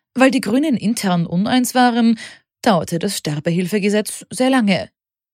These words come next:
Ö-V-P-Ministerin Caroline Edtstadler hat die Verspätung gerechtfertigt,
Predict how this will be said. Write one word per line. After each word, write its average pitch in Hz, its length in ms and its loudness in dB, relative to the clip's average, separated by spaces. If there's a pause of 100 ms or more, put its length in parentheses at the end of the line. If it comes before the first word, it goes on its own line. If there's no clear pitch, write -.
(200)
Ö-V-P-Ministerin 180 1000 2 (240)
Caroline 208 440 2
Edtstadler 190 600 0 (260)
hat - 300 -2
die 240 140 -2
Verspätung 208 600 0
gerechtfertigt, 202 840 0